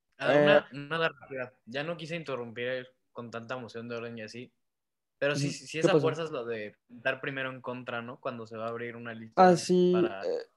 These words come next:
Speaker 2: eso, sí, eh, se abre en contra, o sea, cuando se abre la lista de oradores para hablar a favor o en contra de abrir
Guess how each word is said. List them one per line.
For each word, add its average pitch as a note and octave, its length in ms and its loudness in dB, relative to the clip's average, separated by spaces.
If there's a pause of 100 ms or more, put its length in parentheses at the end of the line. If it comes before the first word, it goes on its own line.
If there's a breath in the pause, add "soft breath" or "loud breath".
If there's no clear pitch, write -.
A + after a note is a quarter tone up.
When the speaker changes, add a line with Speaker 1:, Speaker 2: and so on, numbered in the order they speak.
(160)
Speaker 2:
eso, F3 920 8 (400)
sí, D#3 400 2
eh, C#3+ 480 8
se D3+ 340 10
abre D3+ 220 10 (140)
en C#3+ 140 2
contra, D3+ 460 6
o F#3+ 80 6
sea, D#3 500 6 (600)
cuando D3 1000 8
se E3 120 0
abre E3 140 6
la E3+ 80 8
lista D#3 240 4
de D3+ 80 6
oradores C3 380 6
para B2+ 160 2
hablar C3 240 4
a C#3 40 4
favor C3 280 2
o - 20 -4
en C3 80 -6
contra C3 560 0
de B2 180 2
abrir C3 480 2